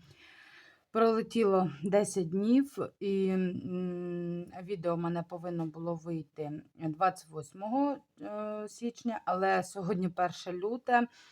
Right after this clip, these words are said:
Ем, вчора, на жаль, мене не, не було змоги зняти, відзняти, м, такий епізод в'язальний, тому що, ну, були, були на те причини. <clears throat>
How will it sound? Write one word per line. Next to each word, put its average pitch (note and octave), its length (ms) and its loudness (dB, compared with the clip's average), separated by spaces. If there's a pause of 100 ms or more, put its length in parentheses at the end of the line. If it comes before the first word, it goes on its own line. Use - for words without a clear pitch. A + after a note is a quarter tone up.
(400)
Ем, D#3+ 480 0
вчора, F3 360 2
на E3+ 140 0
жаль, D#3+ 220 0
мене F3 220 0
не, F#3 180 0 (100)
не F#3 160 -4
було E3+ 300 0
змоги E3 400 -4
зняти, E3+ 680 0 (180)
відзняти, D#3+ 1000 -2 (140)
м, D#3+ 440 -8 (500)
такий D#3+ 460 -4 (500)
епізод G3 640 4
в'язальний, G#3+ 580 2
тому F#3+ 280 0
що, G3 300 2 (1120)
ну, G#3 360 0
були, G3+ 360 2
були G3 260 0
на G3+ 120 0
те F#3+ 200 2
причини. F#3+ 680 -2 (320)
<clears throat> G#3 400 6